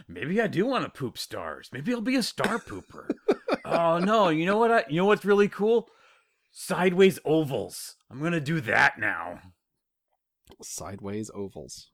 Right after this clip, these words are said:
Speaker 2: That is happening. So, I, maybe we cracked the code. I don't know. Maybe I need, need to talk to my daughter about, uh, uh, what she wants in her life, and maybe her <laughs> poops will conform.
Speaker 1: No, you gotta stress her out. You gotta,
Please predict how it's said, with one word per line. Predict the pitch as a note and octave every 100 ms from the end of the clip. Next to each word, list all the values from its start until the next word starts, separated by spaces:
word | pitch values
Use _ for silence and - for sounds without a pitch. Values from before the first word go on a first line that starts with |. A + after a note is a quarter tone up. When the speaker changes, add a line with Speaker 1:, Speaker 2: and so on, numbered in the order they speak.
| _ -
Speaker 2:
That | F#2+
is | G2+
happening. | G#2 E2 - A#1+ - _ _
So, | - E2 - _ _ _ _ _ _ _ _ _ _
I, | C#3 C3+ C3+
maybe | C3
we | D#3
cracked | C#3+ D3+ D3
the | B2+
code. | D3+ C#3+ G2+
I | -
don't | A#2
know. | A#2
Maybe | G#2
I | A#2
need, | A#2+ A#2+
need | G#2+ A2+
to | G#2+ G#2+ G2
talk | - A2+
to | A#2+
my | A2+
daughter | G#2+ A#2 G#2+
about, | F#2+ F#2+ F2+ -
uh, | G2+
uh, | F2+ F2+
what | F#2 G2 -
she | -
wants | G2+ G2+ G2+
in |
her | G#2
life, | G2+ G#2+ F#2+ -
and | - F2+
maybe | F#2+ C#3+
her | C#3
<laughs> | A#2+ -
poops | D#3 -
will | - D#3
conform. | - D3 - - D3+ -
Speaker 1:
No, | -
you | D3+
gotta | D#3 F#3
stress | - - D3 F3 -
her | C#3
out. | B2 D3 E2+
You | G#2+
gotta, | B2 C#3 C3+